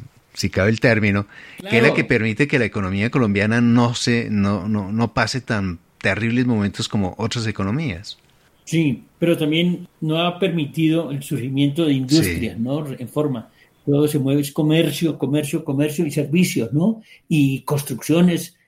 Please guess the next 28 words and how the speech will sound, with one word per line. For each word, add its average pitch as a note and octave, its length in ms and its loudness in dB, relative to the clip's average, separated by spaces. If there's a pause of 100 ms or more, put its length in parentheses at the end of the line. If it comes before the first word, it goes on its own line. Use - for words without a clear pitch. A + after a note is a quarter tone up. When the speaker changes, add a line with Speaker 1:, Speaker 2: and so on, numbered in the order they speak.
(180)
Speaker 2:
Por - 140 -20
ejemplo, D#3+ 440 0
vemos D#3+ 340 2
en C#3+ 100 0
las A#2+ 140 -4
ciudades C3 260 -2
fronterizas C#3 640 -2
como - 260 -8
Cúcuta, D3+ 440 -6
¿no? C3 180 -8
Que - 80 -2
la C3+ 60 2
economía A#2 500 0
funciona C#3 540 2
es - 200 -2 (380)
con C#3+ 160 2
base C3+ 460 2
en, A#2 180 0 (280)
en B2 140 0
esos C3+ 280 2
dineros. A#2+ 480 4 (420)
No, B2+ 240 0
no B2 180 4
hay B2+ 200 4
empleo C#3+ 600 6 (560)
real, B2 540 2
formal, D3 720 4 (160)
industrias. D3 640 0